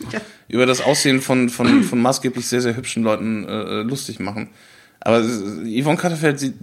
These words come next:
Speaker 2: strange aus, aber,
Speaker 1: Aber wie gesagt,
Speaker 2: vielleicht auch
Speaker 1: ähm,
Speaker 2: für
Speaker 1: ja.
Speaker 2: manche faszinierend. Ich
Speaker 1: Ist ja
Speaker 2: finde
Speaker 1: auch ganz
Speaker 2: aber,
Speaker 1: interessant.
Speaker 2: äh, sie ist keine so gute Schauspielerin. Ich fand sie auch schon in G Z S Z scheiße.
Speaker 1: Ich kenn sie in erster Linie aus G Z S Z tatsächlich.
Speaker 2: Jeder kennt sie in erster Linie aus
Speaker 1: Ja.
Speaker 2: G Z S Z. Die Musik, die sie gemacht hat, ist vergessen.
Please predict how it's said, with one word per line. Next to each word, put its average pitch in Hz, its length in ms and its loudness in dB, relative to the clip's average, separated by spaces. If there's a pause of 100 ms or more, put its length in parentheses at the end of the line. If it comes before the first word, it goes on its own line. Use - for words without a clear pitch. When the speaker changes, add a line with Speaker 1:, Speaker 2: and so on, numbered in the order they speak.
(300)
Speaker 2:
strange 151 560 0
aus, - 300 -6
aber, 120 460 2 (600)
Speaker 1:
Aber 254 240 4
wie 262 100 0
gesagt, 269 300 0
Speaker 2:
vielleicht 208 200 4
auch 202 100 2
Speaker 1:
ähm, 196 60 -2
Speaker 2:
für - 160 -6
Speaker 1:
ja. 208 100 4
Speaker 2:
manche 202 160 0
faszinierend. 143 580 -4
Ich 185 60 -4
Speaker 1:
Ist 196 100 -2
ja 226 100 6
Speaker 2:
finde 202 120 4
Speaker 1:
auch 147 60 -2
ganz - 140 2
Speaker 2:
aber, - 100 -4
Speaker 1:
interessant. 175 440 -2 (520)
Speaker 2:
äh, 131 200 4
sie 135 100 -2
ist 131 100 -6
keine 160 160 2
so 143 100 -4
gute 143 140 -4
Schauspielerin. 117 460 0
Ich 101 60 -8
fand 139 160 0
sie 139 140 0
auch 131 100 2
schon 139 180 -4
in 135 100 -2
G 143 100 -2
Z - 180 -8
S - 160 -2
Z - 120 -8
scheiße. - 520 -6
Speaker 1:
Ich - 160 -8
kenn 220 180 0
sie 208 100 0
in 185 80 2
erster 170 260 2
Linie 147 200 -4
aus 147 120 -8
G - 100 -10
Z - 180 -12
S - 180 -12
Z - 140 -12
tatsächlich. - 340 -6
Speaker 2:
Jeder 131 260 4
kennt 107 220 -4
sie 107 100 -2
in 107 80 0
erster 110 260 -2
Linie 110 260 2
aus 107 100 0
Speaker 1:
Ja. - 40 -6
Speaker 2:
G 117 100 2
Z 113 140 -4
S 101 180 -2
Z. - 180 -2
Die 123 60 2
Musik, 143 300 2
die 160 80 -4
sie 147 80 -4
gemacht 143 300 0
hat, 131 80 0
ist 123 120 -2
vergessen. 123 580 -2